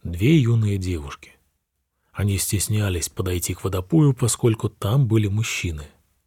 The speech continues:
Муса, алейхиссалям, понял это и предложил девушкам свою помощь. Девушки согласились, и их стадо вскоре утолило жажду. После этого Муса, алейхиссалям,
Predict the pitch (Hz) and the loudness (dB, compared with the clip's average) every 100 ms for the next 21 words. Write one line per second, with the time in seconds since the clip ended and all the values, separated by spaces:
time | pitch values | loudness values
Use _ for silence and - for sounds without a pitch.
0 | _ _ _ - 95 151 - 85 85 - | _ _ _ -4 0 2 0 -2 -2 -2
1 | 101 101 90 127 147 87 78 - 107 _ | 0 0 2 2 2 0 -4 -12 -16 _
2 | _ _ _ _ _ - 95 101 90 90 | _ _ _ _ _ -4 -2 -2 -2 -2
3 | 82 104 156 95 92 113 - 160 - 82 | -2 0 2 2 0 -2 -2 -2 -2 -2
4 | 85 - 92 80 80 - _ _ _ _ | -6 -4 -6 -6 -10 -14 _ _ _ _
5 | _ _ - 95 117 147 123 - 110 - | _ _ -6 4 6 6 4 0 -4 -4
6 | - - 101 95 87 - 147 76 76 - | -10 -4 0 0 0 0 0 0 -2 -8
7 | _ _ _ 95 95 95 - - 113 135 | _ _ _ -2 0 0 -2 0 2 2
8 | 117 - - 95 98 - _ _ _ - | 0 -4 -2 -2 -2 -6 _ _ _ 2
9 | 170 - 85 85 87 85 - _ _ 85 | 2 4 0 0 -4 -6 -10 _ _ -6
10 | 85 82 78 76 - _ _ _ _ _ | -4 -4 -6 -10 -14 _ _ _ _ _
11 | _ _ - - 104 95 90 85 85 90 | _ _ -8 -4 0 0 0 -2 -2 0
12 | 135 - 85 78 80 - 90 110 127 | 0 0 -4 -4 -4 -2 0 0 0